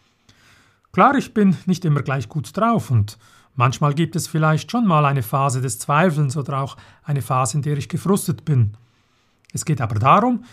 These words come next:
dass ich diese Phase überwinde und aktiv werde,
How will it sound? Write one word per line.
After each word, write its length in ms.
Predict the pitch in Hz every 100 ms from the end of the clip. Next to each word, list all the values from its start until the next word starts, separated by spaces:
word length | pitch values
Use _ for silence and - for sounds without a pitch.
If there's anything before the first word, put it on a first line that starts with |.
| -
dass 160 | - 165
ich 100 | 165
diese 240 | 170 160
Phase 340 | 151 151 147 143
überwinde 760 | 143 135 120 208 233 220 220 -
und 260 | 156 151 -
aktiv 480 | 160 156 175 160
werde, 420 | 165 151 139 151